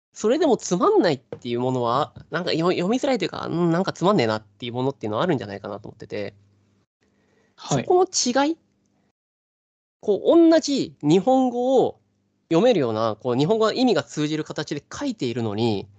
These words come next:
Speaker 1: なんで同じ意味のことを書いているのに、日本語で書いているのに、面白い文章っていうものと、つまらない文章っていうものが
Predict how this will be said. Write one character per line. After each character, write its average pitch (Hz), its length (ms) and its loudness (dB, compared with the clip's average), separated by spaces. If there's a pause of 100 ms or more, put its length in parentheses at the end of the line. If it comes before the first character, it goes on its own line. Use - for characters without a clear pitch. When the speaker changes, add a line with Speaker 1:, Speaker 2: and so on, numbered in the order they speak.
(360)
Speaker 1:
な 277 120 4
ん 339 100 6
で 170 80 2
同 165 340 4
じ 165 120 -8
意 190 180 0
味 175 100 4
の 131 80 0
こ 120 140 -10
と 123 140 -8
を 113 120 -10
書 151 140 -6
い 151 80 -6
て 120 100 -8
い 107 80 -4
る 107 60 -4
の 101 100 -6
に、 104 100 -4
日 117 120 0
本 175 180 2
語 180 80 2
で 175 100 -4
書 190 120 -6
い 160 60 -6
て 127 100 -8
い 110 60 -4
る 101 100 -10
の 101 100 -10
に、 110 320 -2 (540)
面 170 240 4
白 214 240 0
い 165 40 -2
文 117 200 -8
章 107 160 -12
っ - 40 -20
て - 140 -18
い - 20 -12
う 107 40 -14
も 104 80 -14
の 104 80 -16
と、 113 360 -6 (360)
つ - 180 -4
ま 165 140 0
ら 226 120 2
な 151 80 -2
い 113 60 -12
文 107 180 -14
章 104 140 -16
っ 98 40 -16
て - 160 -16
い 107 40 -8
う - 40 -8
も 104 60 -12
の 107 60 -10
が 107 320 -8